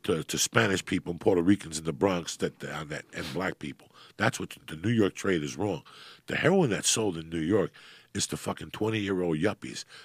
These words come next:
that do a blast. They do. They don't shoot it. They snort it. That's where the big heroin is sold.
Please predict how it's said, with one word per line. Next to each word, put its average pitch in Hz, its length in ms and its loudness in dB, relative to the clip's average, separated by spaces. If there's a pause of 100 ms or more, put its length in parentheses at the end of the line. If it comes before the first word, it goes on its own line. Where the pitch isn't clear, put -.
(140)
that 71 160 -10
do 85 160 2
a 73 40 0
blast. - 640 -4 (480)
They 165 140 -4
do. 113 160 0
They 107 120 4
don't 117 220 4
shoot - 320 4
it. - 160 -16
They 170 140 -4
snort - 440 -2
it. - 120 -14 (320)
That's - 260 -4
where 139 80 2
the 92 80 4
big 87 300 2
heroin 92 340 0
is 73 140 -4
sold. 127 320 0